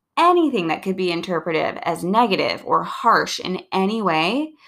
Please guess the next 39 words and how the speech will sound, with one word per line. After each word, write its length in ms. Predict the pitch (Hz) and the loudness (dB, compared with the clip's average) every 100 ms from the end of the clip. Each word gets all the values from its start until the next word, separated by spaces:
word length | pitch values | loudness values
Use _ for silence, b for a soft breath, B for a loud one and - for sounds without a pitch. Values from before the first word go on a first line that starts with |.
| b | b
you 180 | 175 214 | -4 2
are 120 | 277 | 2
giving 320 | 254 233 233 185 | 2 0 0 0
that 260 | 170 247 | 2 0
student 400 | - 214 202 196 | -4 -4 -4 -4
permission 720 | - 190 165 165 - - 190 b b - | -4 -2 -2 -4 -6 -6 -8 b b 0
and 260 | 185 208 | 2 2
validation 920 | 202 190 196 196 170 185 - - - - | 4 4 4 2 0 -2 -4 -8 -12 -8
to 100 | 190 | -8
feel 300 | - 170 165 | -2 0 2
rejected, 680 | 160 160 147 - - - - b b - | 0 -2 -4 -4 -6 -6 -12 b b -14
to 80 | 175 | -6
feel 220 | 160 147 | -2 0
not 260 | - - | 0 0
worthy, 600 | - 175 175 196 220 262 277 - | 2 2 4 2 -2 -4 -8 -12
to 120 | 185 | -8
feel 320 | 180 160 156 | 0 2 2
alone. 640 | 151 156 156 69 - 196 _ _ _ _ | 0 2 2 2 -4 -10 _ _ _ _
And 180 | - 185 | -4 2
that 260 | 185 226 226 | 4 4 2
student 380 | - 202 233 240 | -6 -6 -4 -4
will 120 | 165 | -6
pick 240 | - 190 | -6 -8
up 100 | 196 | -6
on 120 | 175 | -6
the 80 | 165 | -6
slightest 600 | 165 - 180 185 220 226 | -10 -6 -4 -2 -4 -8
hint 320 | - 185 - | -6 -6 -6
that 140 | 175 160 | -8 -6
you 140 | 160 | -2
are 120 | 165 | 0
rejecting 480 | 180 185 165 165 160 | 0 -2 -4 -4 -6
them 240 | 151 - - | -4 -4 -6
because 420 | 170 180 170 190 | -8 -6 -6 -2
they 280 | 156 160 175 | 2 2 0
feel 340 | - 160 156 | -2 0 2
that 260 | 147 156 - | 2 0 -2
about 300 | - - - | -2 -2 -2
themselves. 680 | - - - - - - - | -6 -6 -2 -4 -4 -16 -18